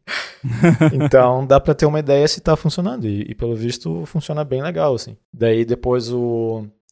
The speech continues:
Speaker 2: a minha, a segunda coisa que eu fiz foi alemão, porque eu gosto de, alemão é a melhor coisa que tem pra traduzir, porque tu testa se a tua U I tá
Speaker 1: Nossa, sim.
Speaker 2: tá conseguindo lidar com palavras grandes, né? E eu acho que tem um lugarzinho só que ele faz crop ali no alemão, acabei deixando porque era no about, se não me engano,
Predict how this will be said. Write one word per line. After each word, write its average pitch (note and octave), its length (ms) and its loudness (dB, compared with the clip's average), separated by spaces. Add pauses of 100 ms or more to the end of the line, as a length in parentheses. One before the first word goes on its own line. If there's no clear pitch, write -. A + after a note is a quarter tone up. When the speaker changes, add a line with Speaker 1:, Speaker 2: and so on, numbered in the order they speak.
Speaker 2:
a B2 80 -2
minha, A#2+ 880 -6
a A2 80 -6
segunda C#3+ 480 -2
coisa C3+ 300 -4
que - 80 -10
eu B2+ 40 -6
fiz B2+ 220 -8
foi C#3+ 140 0
alemão, B2+ 440 2
porque - 240 -12
eu A#2 60 -2
gosto B2 320 0
de, A#2+ 260 -8
alemão B2 300 2
é - 40 2
a - 20 0
melhor E3+ 300 0
coisa E3 260 -4
que - 60 -20
tem C#3 140 -8
pra C#3+ 120 -10
traduzir, A#2+ 340 -6
porque C3+ 240 -6
tu - 100 -12
testa C3 300 2
se - 100 -12
a C#3 40 -4
tua C3 160 -4
U B2 140 0
I B2 60 0
tá B2 520 -2
Speaker 1:
Nossa, A#2+ 520 0
sim. A2+ 400 -8 (140)
Speaker 2:
tá E3 260 6
conseguindo D#3 520 -2
lidar C#3 340 4
com C#3 140 -6
palavras B2 480 0
grandes, A#2 420 -4
né? G2+ 160 -14 (160)
E A2 180 -4
eu A2+ 140 8
acho C3+ 160 4
que - 80 -20
tem D3 160 -2
um F#3 80 2
lugarzinho F3 500 0
só D#3 180 -2
que - 100 -8
ele D3+ 60 -8
faz D3 240 -4
crop C3 360 2
ali B2+ 120 -8
no B2+ 100 -6
alemão, A#2 380 -6
acabei B2 260 -6
deixando B2 340 -8
porque - 140 -12
era A#2+ 100 -4
no A2 100 -8
about, G#2 360 -6
se A#2+ 100 -14
não A2 80 -12
me G#2+ 60 -12
engano, G#2 280 -10